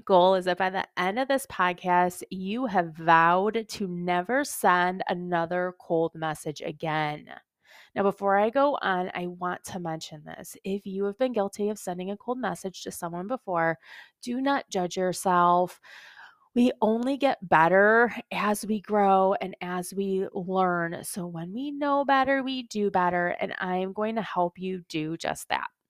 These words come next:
But before we can get into how to do it differently, I want to dive into why someone might send a cold message.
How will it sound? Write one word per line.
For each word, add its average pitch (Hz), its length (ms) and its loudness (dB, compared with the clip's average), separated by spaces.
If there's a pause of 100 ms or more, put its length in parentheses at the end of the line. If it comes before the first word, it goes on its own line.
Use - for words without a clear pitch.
(720)
But 247 140 -2
before 285 480 2
we 427 120 10
can 453 280 -2
get 202 280 4
into 196 640 0
how 180 520 2
to 269 120 2
do 294 180 0
it 311 100 2
differently, 330 600 0
I 233 140 2
want 254 320 2
to 440 120 2
dive 392 340 2
into 226 540 -2
why 202 640 6
someone 370 580 4
might 220 340 2
send 190 560 2
a 190 80 -2
cold 170 360 0
message. - 720 -8